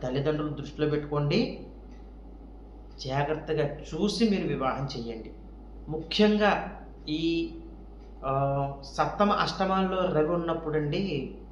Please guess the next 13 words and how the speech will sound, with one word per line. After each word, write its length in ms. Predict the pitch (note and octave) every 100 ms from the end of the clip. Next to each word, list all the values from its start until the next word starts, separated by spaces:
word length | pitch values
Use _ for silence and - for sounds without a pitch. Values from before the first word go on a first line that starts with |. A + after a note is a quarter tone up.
| -
వైవాహిక 400 | C#3+ D3+ F3+ F3+
జీవిత 240 | F3 F3 E3+
పరంగా 340 | E3 D#3 E3
చాలా 380 | D#3+ C3+ - F#3 F#3
చాలా 440 | E3 D#3 D#3+ E3
జాగ్రత్తగా 460 | C#3 C#3 C3+ C3+ C3+
ఉండాలి. 360 | C3 B2 A#2 - - - - - - - - - - - - - - - - - - -
రవి 640 | C3+ D#3 G#3 A3+ - - -
ఇక్కడ 220 | - - G#3+ G#3 G#3 G#3 D#3+
రవిది 680 | E3+ F3+ A3+ A3+ A3 G#3+ F#3
వచ్చింది 280 | G3 F3 F3
కాబట్టి 280 | E3 E3+ -
చెప్తాను, 420 | C#3 - C3